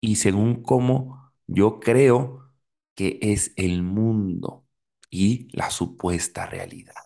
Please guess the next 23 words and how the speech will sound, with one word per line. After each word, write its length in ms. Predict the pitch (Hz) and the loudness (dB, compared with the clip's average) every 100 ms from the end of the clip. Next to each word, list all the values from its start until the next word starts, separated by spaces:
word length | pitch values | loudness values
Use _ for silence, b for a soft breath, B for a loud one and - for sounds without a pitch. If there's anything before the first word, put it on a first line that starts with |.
| - | -16
¿De 140 | 92 | -14
dónde 420 | 98 107 107 104 | -14 -18 -18 -20
vienen? 920 | 101 101 101 98 95 87 - - - _ - B B B - | -20 -20 -14 -8 -8 -8 -10 -14 -16 _ -20 B B B -2
Y 280 | 147 139 B B B _ _ _ - | 0 0 B B B _ _ _ -18
así, 640 | 98 - - 104 - - _ - | -12 -10 -6 -6 -6 -10 _ -2
¿qué, 340 | 135 135 131 | 0 0 -4
qué, 280 | - 127 127 | 0 0 0
qué 140 | 139 139 | 0 0
me 140 | 143 | 0
permiten 920 | 135 107 101 120 147 - - - - _ _ _ _ _ - | 0 0 0 0 -2 -4 -10 -12 -14 _ _ _ _ _ -16
hacer? 560 | - - 90 82 - _ _ _ _ - | -12 -8 -8 -8 -14 _ _ _ _ -4
¿Qué 160 | 131 | -2
comportamiento 1120 | 131 135 127 107 104 104 107 120 131 131 117 - | 4 4 4 2 2 0 2 2 2 2 0 2
puedo 280 | 135 127 113 | 4 4 4
yo 160 | 127 | 4
llevar 380 | 127 110 117 123 | 4 4 4 2
a 180 | 104 - | -2 -2
cabo 320 | 139 139 120 | -2 2 2
a 100 | 92 | 2
partir 500 | 92 92 - 135 120 | -2 -2 -4 -2 2
de 140 | 113 | 2
ese 200 | 127 - | 2 0
sentido? 680 | 131 104 - - - - | -4 -6 -6 -8 -6 -6